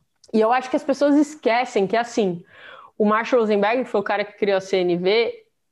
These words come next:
ele queria, sim, apoiar as pessoas a terem melhores conversas, a conseguirem usar uma linguagem que favorece a vida,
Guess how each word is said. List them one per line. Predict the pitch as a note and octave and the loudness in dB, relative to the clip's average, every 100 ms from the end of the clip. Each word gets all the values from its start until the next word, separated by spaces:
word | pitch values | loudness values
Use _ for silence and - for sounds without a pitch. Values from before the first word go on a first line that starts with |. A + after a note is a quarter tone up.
| - | 0
ele | G3+ G3+ G#3+ A#3 B3 - _ _ _ _ | 2 4 4 2 0 -10 _ _ _ _
queria, | - B3 A#3+ B3+ E4 | -2 2 4 4 4
sim, | D#4+ - C4+ | 0 -2 0
apoiar | C#4 C4+ B3 G#3+ G#3+ | 0 0 -2 0 0
as | A#3+ | -2
pessoas | - A3 - A3 | -2 -2 2 0
a | A3+ | 0
terem | A3 A3 A3 | 0 2 2
melhores | G#3 G3+ G#3 G#3 | 2 2 0 -2
conversas, | - G#3+ G#3+ F#3+ F3+ E3+ E3+ - - - | -4 0 0 0 0 -2 -4 -12 -14 -12
a | - | -12
conseguirem | - G3 F#3+ G3+ F#3 A3 B3+ B3 | -2 -4 0 2 2 2 2 2
usar | A3+ G#3 | 2 0
uma | G#3 G#3 | 0 0
linguagem | G#3 G3+ F#3+ G3 G3+ A3 | 0 0 0 0 0 -2
que | G#3+ | -2
favorece | A3+ A3 G#3+ A#3 A3 G#3+ C4 C#4 D#4 | -2 0 0 2 2 2 0 -2 -2
a | C4 | 0
vida, | A3 G3+ F#3 E3+ E3+ | 0 0 0 -2 -6